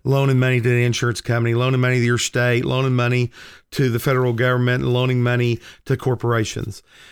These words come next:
Uh, on the right side of that T chart is owning, owning mutual funds, owning great American companies, owning fo-, owning foreign companies, owning real estate. I look at your age and I look at your personal risk tolerance,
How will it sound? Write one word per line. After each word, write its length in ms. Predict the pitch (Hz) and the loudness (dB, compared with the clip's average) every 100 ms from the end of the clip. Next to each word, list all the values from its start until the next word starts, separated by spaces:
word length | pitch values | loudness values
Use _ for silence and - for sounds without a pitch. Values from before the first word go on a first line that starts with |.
| - _ _ - | -20 _ _ -4
Uh, 180 | 139 139 | -2 0
on 180 | 151 135 | 2 2
the 100 | 127 | 2
right 420 | 123 143 180 - | 0 0 0 -2
side 380 | - 147 135 127 | -2 0 0 0
of 60 | |
that 320 | 120 123 - | 0 -2 -4
T 240 | - 165 123 | -4 -2 -2
chart 640 | - 123 120 180 - - - _ - | -2 -2 0 0 -2 -10 -16 _ -2
is 460 | 131 131 127 120 - - | 2 4 2 0 -6 -2
owning, 520 | 135 135 120 110 110 | 0 2 0 -2 -4
owning 360 | 147 139 143 131 | -2 0 2 2
mutual 300 | 139 131 135 | 2 0 -4
funds, 360 | - 127 123 117 | -2 -2 0 0
owning 240 | 127 127 | 0 0
great 240 | 110 123 127 | 0 0 2
American 400 | 120 120 - 107 | 2 0 -2 -4
companies, 540 | 131 113 120 120 107 - - - | -2 -2 -2 -2 -4 -12 -20 -8
owning 280 | 143 139 139 | -2 0 0
fo-, 260 | - 156 - | -2 -6 -4
owning 280 | 151 143 131 | -2 0 0
foreign 380 | - 139 135 131 | -2 -2 0 -2
companies, 400 | 135 123 120 110 | -2 -2 -2 -2
owning 240 | 123 123 | 0 0
real 180 | 113 107 | 0 -2
estate. 300 | 101 113 120 _ - - - - _ | -4 -8 -10 _ -20 -20 -20 -20 _
I 320 | - 147 190 214 | -2 0 0 0
look 260 | 190 175 | 0 0
at 100 | 175 | 0
your 240 | 147 131 127 | 2 2 2
age 640 | 120 117 117 117 - - _ _ _ | 2 2 0 -2 -8 -12 _ _ _
and 140 | 127 127 | -2 0
I 140 | 131 | 0
look 260 | 139 139 - | 0 0 -2
at 60 | |
your 160 | 135 120 | -2 0
personal 840 | - - 143 143 151 143 135 131 _ _ | 0 2 2 0 -2 0 -2 -4 _ _
risk 340 | 113 131 127 - | -2 0 0 -2
tolerance, 720 | 117 110 107 110 - - | -2 -2 -2 -4 -6 -10